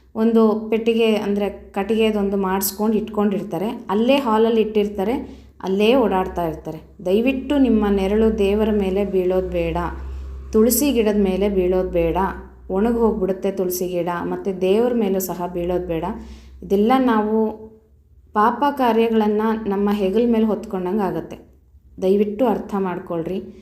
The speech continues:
ಇಂಥ ಸಮಯದಲ್ಲಿ ಒಂದು ಸಪ್ರೇಟಾಗಿ ರೂಮ್ ಇದೆ ಅಂತಂದರೆ, ಈಗ ಅಪಾರ್ಟ್ಮೆಂಟ್ಗಳಲ್ಲೂ ಸಪ್ರೇಟಾಗಿ ಒಂದು ರೂಮ್ ಇರುತ್ತಲ್ವ, ಅಲ್ಲಿ ಅಟ್ಯಾಚ್ಡ್ ಬಾತ್ರೂಮು ಎಲ್ಲ ಇರುತ್ತೆ. ಹಾಗಿದ್ದಾಗ ನೀವು ಆ ರೂಮಲ್ಲಿ ಇದ್ಕೊಂಬಿಡಿ ಒಂದು ಕಡೆ ಅಷ್ಟೇ, ಒಂದು ಕಡೆ ನಿಮ್ಮ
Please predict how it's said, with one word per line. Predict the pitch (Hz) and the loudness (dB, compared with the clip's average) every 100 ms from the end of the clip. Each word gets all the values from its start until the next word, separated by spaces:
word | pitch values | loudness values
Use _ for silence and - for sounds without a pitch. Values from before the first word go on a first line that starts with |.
| - - | -20 -10
ಇಂಥ | 190 208 | -2 0
ಸಮಯದಲ್ಲಿ | 202 185 202 226 214 233 226 | 0 0 2 2 2 2 0
ಒಂದು | 208 233 226 | 0 2 2
ಸಪ್ರೇಟಾಗಿ | 220 214 262 294 294 269 226 | 0 -2 0 0 2 0 2
ರೂಮ್ | 262 269 | 4 4
ಇದೆ | 208 | 4
ಅಂತಂದರೆ, | 196 185 180 165 180 | 0 -2 -4 -6 -4
ಈಗ | 214 - 220 220 220 220 - - | -6 -4 -2 0 -2 -4 -12 -10
ಅಪಾರ್ಟ್ಮೆಂಟ್ಗಳಲ್ಲೂ | 214 226 285 277 262 262 247 240 240 | -4 0 0 2 0 0 0 2 2
ಸಪ್ರೇಟಾಗಿ | 240 208 214 226 226 214 | 0 -2 0 2 2 2
ಒಂದು | 220 202 | 0 2
ರೂಮ್ | 233 262 | 2 4
ಇರುತ್ತಲ್ವ, | 208 170 - 160 202 233 | 2 0 -4 -4 -4 -4
ಅಲ್ಲಿ | 208 214 | -2 0
ಅಟ್ಯಾಚ್ಡ್ | 202 202 208 208 202 202 | 0 0 -2 -2 -4 -2
ಬಾತ್ರೂಮು | 190 185 185 190 190 190 | -2 -2 -2 -2 -2 0
ಎಲ್ಲ | 185 233 | 4 4
ಇರುತ್ತೆ. | 254 185 156 - - - _ - | 4 0 -4 -12 -18 -20 _ -6
ಹಾಗಿದ್ದಾಗ | 247 269 277 226 254 269 | -2 0 0 0 0 4
ನೀವು | 262 247 | 4 2
ಆ | 269 226 | 0 -2
ರೂಮಲ್ಲಿ | 233 311 349 330 | 0 2 2 4
ಇದ್ಕೊಂಬಿಡಿ | 220 - 180 170 156 160 | 2 2 -4 -2 -2 -4
ಒಂದು | 165 160 | -4 -6
ಕಡೆ | 170 | -6
ಅಷ್ಟೇ, | 170 170 - 180 160 - - 208 | -6 -6 -6 -6 -6 -12 -12 -4
ಒಂದು | 240 - | -2 0
ಕಡೆ | 220 233 | 0 2
ನಿಮ್ಮ | 226 208 | 2 2